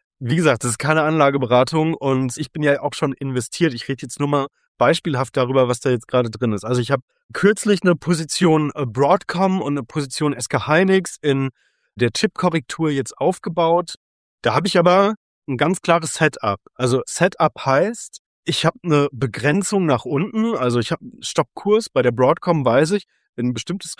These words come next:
Kursniveau unterschritten wird, dann bin ich da raus. Und ich hab einen Zielkurs, also das heißt, ich weiß ungefähr, bis welche Strecke ich nach oben hin sozusagen da mitfahren möchte, sofern es denn so kommt, wie ich das erwarte. Und das gilt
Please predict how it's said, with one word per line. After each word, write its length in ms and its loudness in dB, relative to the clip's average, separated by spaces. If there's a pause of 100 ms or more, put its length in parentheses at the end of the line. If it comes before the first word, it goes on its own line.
Kursniveau 460 0
unterschritten 500 -2
wird, 220 0
dann 100 0
bin 100 -2
ich 80 -2
da 100 2
raus. 500 0 (260)
Und 160 2
ich 140 -2
hab 100 -2
einen 200 0 (100)
Zielkurs, 680 0
also 220 -2
das 160 -4
heißt, 220 -2
ich 180 -12
weiß 300 2
ungefähr, 720 2
bis 640 -6
welche 420 0
Strecke 400 -4
ich 180 -8
nach 120 -2
oben 340 -4
hin 280 -2 (380)
sozusagen 600 0
da 80 0
mitfahren 580 0
möchte, 560 0
sofern 420 -2
es 120 -6
denn 160 -2
so 120 -2
kommt, 420 -4
wie 120 -2
ich 80 -6
das 320 -6
erwarte. 600 0 (260)
Und 160 0
das 120 -2
gilt 220 2